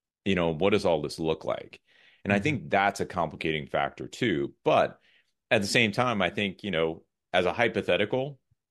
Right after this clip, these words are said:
Speaker 1: if stu-, <laughs> if students are calling for the genocide of any race, didn't have to be the Jews, any race,
Speaker 2: Right. Right.
Speaker 1: why wouldn't that be against your code of conduct?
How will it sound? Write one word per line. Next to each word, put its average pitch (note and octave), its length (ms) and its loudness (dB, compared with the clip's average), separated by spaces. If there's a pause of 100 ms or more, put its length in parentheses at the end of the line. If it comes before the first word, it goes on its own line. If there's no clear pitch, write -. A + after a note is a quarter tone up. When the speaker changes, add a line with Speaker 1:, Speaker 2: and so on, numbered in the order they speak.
(1040)
Speaker 1:
if A2 280 4
stu-, G#2+ 300 -2
<laughs> F#2 40 -8
if B2+ 320 2
students A#2 380 0
are G#2+ 80 0
calling F#2 280 -2
for G#2 100 -4
the F2 80 -4
genocide F2+ 540 2
of G2 140 0
any E3+ 260 2
race, - 380 -2
didn't G#2+ 200 0
have G#2 180 -2
to - 60 -14
be F2+ 100 -2
the D#2 100 -4
Jews, G#2 480 0
any E3 200 4
race, D#2 240 2
Speaker 2:
Right. G2 240 -6 (280)
Right. F#2+ 240 -2 (800)
Speaker 1:
why A2+ 480 4
wouldn't A#2 420 4
that E2 220 2
be F2+ 140 -2
against E2+ 460 -2
your E2 80 -4
code D#2+ 220 0
of C#2+ 100 -4
conduct? E2+ 640 -4